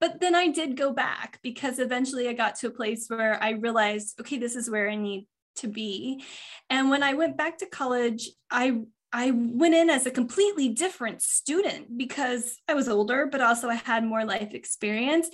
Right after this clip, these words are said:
and there was more of a tangible connection between what I was learning in school and real life. Um, so I don't think that's the case. Now, for some kids, it might be because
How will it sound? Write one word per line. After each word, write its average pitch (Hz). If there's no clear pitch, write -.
and 262
there 294
was 285
more 294
of 269
a 240
tangible 233
connection 214
between 214
what 208
I 196
was 202
learning 233
in 220
school 214
and 254
real 208
life. -
Um, 247
so 330
I 381
don't 392
think 285
that's 254
the 240
case. 208
Now, 269
for 302
some 370
kids, 381
it 294
might 311
be 220
because 302